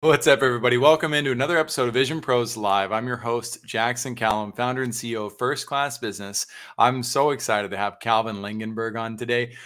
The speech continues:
We met under a strange circumstance that was so powerfully cool. And then, uh, I dove into his brain on fitness and knowledge. And I had a back surgery. For those of you who don't know, like,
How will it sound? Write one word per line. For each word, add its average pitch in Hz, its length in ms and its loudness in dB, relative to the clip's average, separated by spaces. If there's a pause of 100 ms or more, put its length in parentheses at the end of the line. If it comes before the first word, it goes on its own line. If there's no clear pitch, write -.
(120)
We 285 220 -2
met 180 320 4
under 143 500 0
a 127 160 -4
strange 151 560 -6
circumstance 117 1040 -6
that 123 180 -4
was 117 300 -8
so 185 320 2
powerfully 156 640 0
cool. 110 500 -4 (360)
And 123 260 -2
then, 147 420 -2 (160)
uh, 113 240 -6
I 117 280 -2 (280)
dove 151 260 -2
into 139 200 -4
his 147 260 -6
brain 110 380 -2
on 101 480 -4
fitness 117 560 -8
and 104 160 -10
knowledge. 113 540 -2
And 98 160 -8 (320)
I 139 100 6
had 214 160 2
a 170 60 0
back 123 320 -2
surgery. 98 420 -4
For 110 160 -10
those 127 160 -4
of 143 100 -8
you 143 60 -10
who 131 100 -4
don't 120 300 -2
know, 113 160 -2
like, 127 400 -2